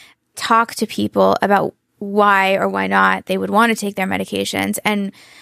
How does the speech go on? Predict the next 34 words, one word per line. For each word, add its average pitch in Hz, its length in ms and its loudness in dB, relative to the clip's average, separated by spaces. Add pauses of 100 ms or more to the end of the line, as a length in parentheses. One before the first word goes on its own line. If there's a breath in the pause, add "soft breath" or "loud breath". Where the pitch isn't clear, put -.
(120)
what 220 220 2
happened 254 440 2
is 202 120 -2
that 208 180 2
I 202 120 0
realized 202 520 2
that 101 300 2 (1000 soft breath)
there's 233 300 -2
this 220 120 0
idea, 208 600 2 (540)
I 202 100 2
think 196 380 -2
all 214 240 2
of 208 120 0
us 202 120 -8
have, 196 180 -2
that 196 160 -2
we 208 100 -2
can, 196 320 -2 (140)
we 214 140 -2
can 202 160 0
change 208 340 0
people's 202 320 -2
behavior. 214 460 2
But 202 180 0
whereas 208 420 4 (840 soft breath)
all 247 240 6
these 240 180 2
heuristics 214 520 2
have 202 200 -2
been 208 220 0
sort 214 240 0
of 202 260 0
delineated 208 720 2